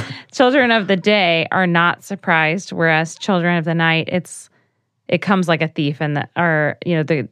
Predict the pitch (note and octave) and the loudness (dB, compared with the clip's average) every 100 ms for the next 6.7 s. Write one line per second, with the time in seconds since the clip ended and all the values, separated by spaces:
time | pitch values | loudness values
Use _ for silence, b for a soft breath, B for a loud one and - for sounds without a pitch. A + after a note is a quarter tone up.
0 | _ C#3 F3+ E3 D#3+ D#3 E3 D3+ D3 C#3+ | _ -4 -4 -4 -2 0 0 0 0 -2
1 | C#3 - - - D#3+ D#3 - F3+ E3+ - | -6 -18 -8 -4 -4 -6 -6 -2 -2 -2
2 | D#3 D3 D3 C#3+ C#3+ - _ _ _ _ | -4 -2 -2 0 -2 -4 _ _ _ _
3 | _ _ - E3+ E3 D#3+ - _ _ _ | _ _ -2 0 2 -2 -6 _ _ _
4 | - F#3 F#3 E3+ C3 D3 E3 C#3+ F3 D3+ | -2 0 2 2 0 0 -4 0 0 2
5 | C#3+ - E3 D#3+ D#3 E3+ E3 D#3+ D#3 D3+ | 0 -2 -2 -2 0 2 0 -2 -6 -8
6 | - D#3 D3+ C#3+ C3+ C3+ | -4 -2 -2 -2 -4 -4